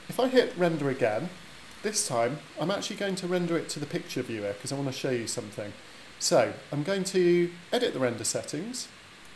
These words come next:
go to output, and I'm just gonna set it up with a normal sort of video screen size. Let's go for something like, um, yeah, let's go for something like ten eighty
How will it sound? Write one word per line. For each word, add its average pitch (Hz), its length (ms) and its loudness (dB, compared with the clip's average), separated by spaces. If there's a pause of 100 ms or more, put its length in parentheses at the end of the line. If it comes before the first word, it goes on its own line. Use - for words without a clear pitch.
(540)
go 190 140 4
to 180 160 0
output, 131 460 -2 (840)
and 156 120 0
I'm 190 60 0
just - 120 -4
gonna 254 140 0
set - 340 2
it - 80 -2
up 135 260 2
with 139 440 -2
a 143 40 -2
normal 143 440 2
sort 131 200 -2
of 120 80 -4
video 120 460 -2
screen 113 500 -4
size. 104 640 -4
Let's 120 160 -8
go 127 200 0
for 123 140 -6
something 120 380 -2
like, 113 380 -4 (100)
um, 113 420 -2 (1300)
yeah, 127 200 -2
let's 160 140 -6
go 156 160 -6
for 139 140 -8
something 123 340 -6
like 117 300 -6 (1000)
ten 123 160 -4
eighty 117 440 -6